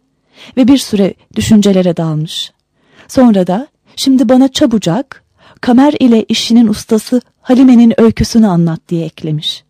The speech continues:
Ama Şehrazat ona, "Ey Şah, bu öykünün anlatımını erteleme izni ver bana. Çünkü bu gece ruhum buna göre değil. İzin ver de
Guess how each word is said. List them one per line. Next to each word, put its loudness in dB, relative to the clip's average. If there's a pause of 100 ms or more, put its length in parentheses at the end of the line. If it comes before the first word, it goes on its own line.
(500)
Ama 4
Şehrazat -2
ona, 2 (340)
"Ey 4
Şah, -4 (380)
bu 4
öykünün 2
anlatımını 2
erteleme 2 (280)
izni 2
ver -2
bana. -6 (680)
Çünkü 0
bu 2
gece 2
ruhum 2 (240)
buna 6
göre 2
değil. 0 (680)
İzin 4
ver 0
de 0